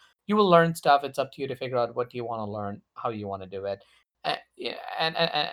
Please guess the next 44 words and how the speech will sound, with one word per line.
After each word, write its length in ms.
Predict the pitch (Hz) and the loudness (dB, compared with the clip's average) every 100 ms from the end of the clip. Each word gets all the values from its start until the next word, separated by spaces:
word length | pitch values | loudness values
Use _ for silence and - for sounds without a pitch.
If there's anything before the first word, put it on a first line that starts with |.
| - | -4
and, 180 | 147 | -4
and 180 | - 151 | -4 -6
so 180 | - 139 | -2 0
it, 200 | - 151 | 0 -2
it's 240 | 156 147 - | -2 -4 4
outcomes 560 | 135 139 143 127 120 | 4 4 -2 -6 -6
reliant 400 | 113 98 95 95 | -4 -2 -2 -4
on 140 | 95 101 | -12 -14
you. 180 | 98 - _ - _ _ _ - | -20 -20 _ -20 _ _ _ -2
Uh, 80 | - - - | -2 -2 2
on 260 | - 269 | 2 4
the 120 | - | 0
topic 500 | 190 - 151 151 160 | 2 8 8 6 4
of, 220 | 151 131 123 | 6 6 4
you 120 | 123 | -4
know, 120 | 113 | -2
whether 520 | 117 131 135 160 160 156 | 0 2 6 6 6 2
i-, 240 | 139 143 | -8 -10
i-, 140 | - - 175 | -10 -12 -10
the 100 | 139 | -10
challenges 680 | - 123 139 151 139 139 | 2 6 6 2 -4 -4
in 100 | 135 | -4
India 600 | 127 127 127 120 117 117 123 | -6 -4 -2 0 2 2 0
and 160 | 120 | -4
so 200 | - 120 110 | -6 -4 -2
on, 140 | 110 | -4
I 20 | |
mean, 140 | 127 147 | -4 -6
the 60 | |
one 200 | 190 294 | -6 -6
thing 160 | 320 240 | -6 0
I 40 | |
wanna 260 | 170 165 127 | 2 2 0
say 240 | - 127 | 0 0
is 220 | - 135 131 | 0 -4 -2
that 200 | 131 131 - _ _ _ _ _ _ _ _ _ _ _ _ - | -2 -2 -12 _ _ _ _ _ _ _ _ _ _ _ _ -12
economists 920 | 170 196 220 202 185 175 160 - - | 2 2 4 2 2 2 0 -6 -2
everywhere 480 | 160 156 160 147 147 | 0 2 0 2 2
have 200 | 135 127 | 2 0
shown 520 | - 135 127 127 123 | -2 -4 -2 -4 -6
that, 300 | 120 113 113 | -2 0 0
you 100 | 131 | -4
know, 380 | 110 113 113 - | -8 -6 -6 -6
like, 320 | 151 139 120 | -6 -6 -6